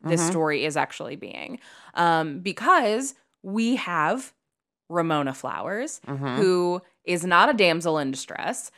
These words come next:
Speaker 1: but who also is constantly being treated like a prize to be won, which is a
Speaker 2: Mm-hmm.
Speaker 1: very video game sort of thing.
Speaker 2: Save the princess.
Speaker 1: Save the princess. And then at the same time,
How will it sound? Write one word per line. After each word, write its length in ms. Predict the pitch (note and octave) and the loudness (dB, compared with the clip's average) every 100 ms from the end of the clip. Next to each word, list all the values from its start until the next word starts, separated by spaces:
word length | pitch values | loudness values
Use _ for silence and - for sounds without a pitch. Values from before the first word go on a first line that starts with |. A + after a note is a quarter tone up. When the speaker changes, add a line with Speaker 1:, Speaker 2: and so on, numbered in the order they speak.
| _ F3 | _ -4
Speaker 1:
but 480 | E3+ F#3+ F#3 - | 2 4 4 0
who 280 | F#3+ F#3 F3+ | -2 0 2
also 500 | - F3+ G#3+ G3+ G3 | 4 2 4 2 2
is 200 | - F#3 - | 0 -4 -4
constantly 520 | - F3 F#3 F#3+ E3+ | -2 -2 -2 -4 -2
being 260 | E3 D#3+ D#3 | -2 -2 -4
treated 360 | E3 D3+ D3+ | -4 -4 -2
like 140 | D3 - | -4 -4
a 80 | |
prize 460 | D3 D#3+ C#3+ D3 - | -6 2 2 2 -4
to 140 | - D#3 | -8 -6
be 160 | F#3 | -4
won, 440 | G3 C3 B2 D#3 F3+ | -2 -2 -2 -4 -2
which 160 | C3 | -2
is 80 | D3+ | -2
a 40 | |
Speaker 2:
Mm-hmm. 80 | C#3 | 0
Speaker 1:
very 180 | D3+ D#3+ | 2 0
video 460 | D3+ D#3 D3+ D3 D#3 | -2 -2 2 2 2
game 480 | D3+ C#3 C#3 D3+ - | 0 0 -4 -6 -6
sort 300 | - D3+ D3 | -6 -4 -4
of 80 | D3 | -6
thing. 640 | - - B3+ D#3+ C#3+ E3 - | -8 -2 0 2 0 -4 -8
Speaker 2:
Save 280 | - B2+ B2 | -2 -2 -2
the 60 | |
princess. 540 | A2+ A2+ - F2+ - - _ - | -2 -2 -2 -6 -6 -12 _ -8
Speaker 1:
Save 280 | - D#3+ F3+ | 0 0 0
the 80 | |
princess. 560 | A3+ F4+ C#4+ C3 F3 G3+ - | 0 2 2 2 2 0 2
And 220 | A3+ A#3+ | 4 6
then 120 | B3 | 6
at 120 | A#3+ A#3+ | 4 2
the 80 | |
same 260 | B3 A#3+ A#3 | 0 0 -2
time, 480 | A#3 F4 D#4+ C4 | -2 0 2 0